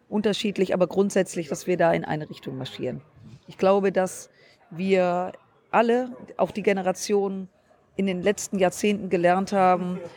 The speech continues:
dass das in der Tat ein Thema ist, mit dem wir uns ernsthaft auseinandersetzen müssen. Jetzt ist die Frage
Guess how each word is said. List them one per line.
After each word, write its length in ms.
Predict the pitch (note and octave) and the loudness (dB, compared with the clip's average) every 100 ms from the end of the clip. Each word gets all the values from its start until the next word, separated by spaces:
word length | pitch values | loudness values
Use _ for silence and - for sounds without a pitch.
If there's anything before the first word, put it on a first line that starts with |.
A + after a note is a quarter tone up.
| - | -12
dass 180 | - F3+ | -6 -2
das 260 | F3+ - - _ _ | -2 -4 -10 _ _
in 140 | A3 | 0
der 160 | A3 F#3 | 2 2
Tat 360 | - F#3 F#3+ - | -2 -6 -6 -4
ein 160 | F3+ | -8
Thema 380 | - F#3 F#3+ F3 | 0 0 2 0
ist, 180 | E3 - | -4 -6
mit 140 | E3+ | -4
dem 140 | E3+ F3 | -2 0
wir 100 | E3+ | -2
uns 140 | - | -4
ernsthaft 460 | - E3+ E3+ F3 - | -4 -4 -2 -8 -8
auseinandersetzen 680 | C#3 D#3 D#3 D3+ C#3+ - D3 | -10 -8 -4 -4 -4 -6 -8
müssen. 260 | C#3 C#3 - _ _ - D#3 | -8 -10 -14 _ _ -18 -4
Jetzt 240 | F3 B3+ | 0 0
ist 160 | D#4+ - | -2 -6
die 100 | G#3 | -8
Frage 480 | - F#3+ F3+ F3 | -4 -2 0 0